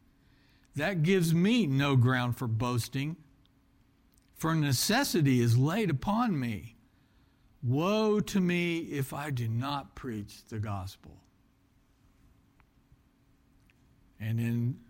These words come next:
First Corinthians fifteen, first two verses, "Now I would remind you, brothers, of the gospel I preached to you, which you received, in which you stand, and by which you are being saved."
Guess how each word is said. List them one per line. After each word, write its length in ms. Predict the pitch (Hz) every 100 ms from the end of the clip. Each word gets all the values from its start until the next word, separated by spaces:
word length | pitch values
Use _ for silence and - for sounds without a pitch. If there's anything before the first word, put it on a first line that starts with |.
| - _
First 280 | - 135 123
Corinthians 540 | 143 139 135 135 120
fifteen, 800 | - 165 165 - 123 120 123 127
first 480 | 117 - 139 127 -
two 160 | 139
verses, 600 | 123 131 151 - 117 120
"Now 240 | 120 120 117
I 180 | 127 139
would 260 | 143 135
remind 540 | 120 120 127 135 147 135
you, 200 | 139 147
brothers, 640 | 135 156 165 117 113 - -
of 260 | - 139 156
the 120 | 160
gospel 540 | 151 156 156 131 151 147
I 140 | 147
preached 460 | 139 160 165 156 -
to 80 | 123
you, 380 | 110 107 120 143 - _ _ _ _ _ _ -
which 280 | 135 135
you 160 | 151 147
received, 840 | 147 131 - 190 160 156 160 - - _ _ _ -
in 180 | 131 143
which 260 | 160 151
you 140 | 170 160
stand, 800 | - - 185 185 165 165 175 180 - _ _ _ _ _ -
and 240 | 147 156
by 220 | 143 170
which 400 | 170 165 175 170
you 340 | 160 165 185 180
are 480 | 160 196 175 165 175
being 380 | 156 180 185
saved." 720 | 175 - 214 214 120 98 -